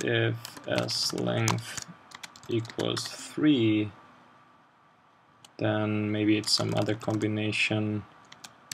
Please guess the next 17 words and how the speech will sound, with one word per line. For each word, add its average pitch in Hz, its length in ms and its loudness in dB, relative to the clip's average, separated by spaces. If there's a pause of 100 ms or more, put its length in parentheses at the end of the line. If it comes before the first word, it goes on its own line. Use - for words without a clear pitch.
(160)
So 110 440 0
it's 110 200 -4
still 113 340 0
a 107 40 -2
string, 117 760 0
and 110 180 -2
it's 101 220 -8 (100)
s 104 400 0
char 113 540 0 (100)
at 107 560 0 (1400)
j 117 520 4
and - 180 -2 (220)
at 113 460 0
I, 117 540 4 (300)
and 110 320 2
maybe 104 300 2
again 117 680 2